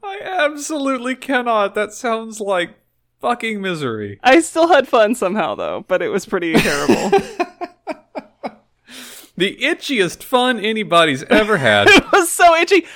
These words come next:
Speaker 2: Also, speaking of itchy, uh, I'm also covered in with mosquito bites and the occasional fire ant bite. <sighs>
Speaker 1: You know, you will, uh, uh, probably outlive me by fifty-five years,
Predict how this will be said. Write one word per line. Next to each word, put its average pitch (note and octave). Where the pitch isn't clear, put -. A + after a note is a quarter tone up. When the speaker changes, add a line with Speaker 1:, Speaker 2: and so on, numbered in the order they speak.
Speaker 2:
Also, G#4+
speaking F#4+
of B3+
itchy, C#4+
uh, -
I'm G3+
also G#3
covered G#3+
in F#3+
with F3+
mosquito G3
bites A#3+
and F#3
the F#3
occasional F3+
fire C4+
ant D3+
bite. D3+
<sighs> -
Speaker 1:
You E3+
know, B3
you G#3
will, A#3
uh, C#3+
uh, D3
probably F3
outlive A#2
me G#2+
by G2+
fifty-five G2
years, F#2